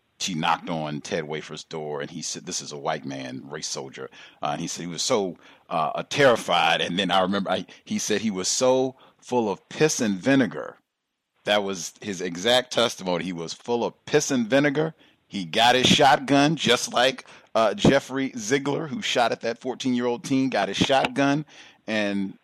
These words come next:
killed Renisha McBride, uh, blew her brains out all over his porch. It was very graphic, uh, two thousand thirteen. Same year as Jonathan Ferrell, in fact.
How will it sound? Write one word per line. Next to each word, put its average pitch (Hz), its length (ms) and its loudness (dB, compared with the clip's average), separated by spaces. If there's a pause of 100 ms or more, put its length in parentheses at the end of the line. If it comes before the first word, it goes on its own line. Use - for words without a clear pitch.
(520)
killed 98 460 -2
Renisha 95 300 -4
McBride, 76 640 -4
uh, - 160 -4
blew 113 160 -8
her 113 140 -2
brains 107 380 0
out 76 160 -2
all 92 220 0
over 87 160 -8
his 90 300 -10
porch. - 340 -10
It 82 60 -14
was 73 140 -18
very 90 220 -6
graphic, 64 400 -12
uh, 65 140 -12
two 87 140 -16
thousand 85 320 -6
thirteen. 80 560 -10 (840)
Same 117 440 0
year 117 300 -4
as 113 120 -8
Jonathan 135 440 -2
Ferrell, 135 400 -2
in - 140 -16
fact. - 420 -14